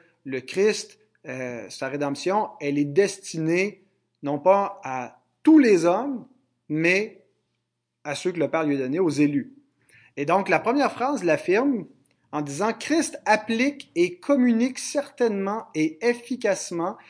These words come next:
la rédemption éternelle à tous ceux pour qui il l'a acquise. » Donc, la seule façon qu'on peut croire une telle chose,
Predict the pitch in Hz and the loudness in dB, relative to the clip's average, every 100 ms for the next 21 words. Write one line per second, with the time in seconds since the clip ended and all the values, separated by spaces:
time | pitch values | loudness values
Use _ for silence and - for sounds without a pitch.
0 | - - 156 151 214 202 185 - 180 196 | -14 -2 0 2 0 0 -2 -4 -6 -6
1 | 202 - 190 202 165 180 214 208 - 160 | -6 -6 -4 -2 -2 -4 -4 -6 -6 -8
2 | - - 302 - - 226 294 - _ _ | -4 0 0 0 2 2 2 -4 _ _
3 | _ 254 247 - 262 233 214 190 - 196 | _ -6 -4 0 2 4 4 2 -2 -4
4 | 143 - - - - 180 180 - - _ | -6 -10 -20 -12 0 2 0 -6 -20 _
5 | _ _ _ - 151 254 220 214 269 196 | _ _ _ -6 -2 -2 -2 -2 -2 -2
6 | 180 170 214 190 160 147 143 131 180 254 | -4 -2 0 0 0 -2 -2 -2 0 0
7 | 302 165 - | -2 -6 -12